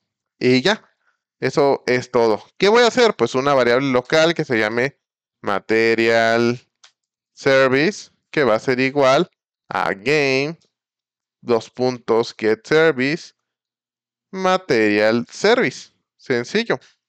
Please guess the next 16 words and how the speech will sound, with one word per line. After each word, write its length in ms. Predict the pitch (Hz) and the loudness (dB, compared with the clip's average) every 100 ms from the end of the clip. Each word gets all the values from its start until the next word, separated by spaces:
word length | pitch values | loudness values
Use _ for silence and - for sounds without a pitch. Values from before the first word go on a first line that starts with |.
| - _ _ _ _ - | -20 _ _ _ _ -6
Y 140 | 233 | 0
aquí 560 | 269 254 240 214 226 _ _ | 2 2 0 -2 -2 _ _
yo 320 | - 165 185 170 | -12 0 2 2
voy 220 | 170 175 | 2 4
a 80 | 175 | 2
buscar 580 | 151 143 - 147 139 | 2 -2 0 2 2
de 140 | 143 151 | 2 0
mi 140 | 131 | -2
workspace 840 | 113 120 123 - - 170 240 - - | 0 2 0 -2 -4 0 0 -4 -6
la 420 | 131 127 120 110 _ | 0 2 2 2 _
pieza 460 | - 135 147 143 135 | -6 0 0 2 -2
que 120 | 123 | -2
se 140 | 120 | -4
llama 320 | 104 101 107 - | -4 -2 -4 -2
part. 380 | 160 180 - - - _ _ _ _ _ _ | 0 0 -2 -12 -20 _ _ _ _ _ _
Local 840 | 101 107 131 208 220 170 165 180 | -4 -2 2 2 2 2 2 0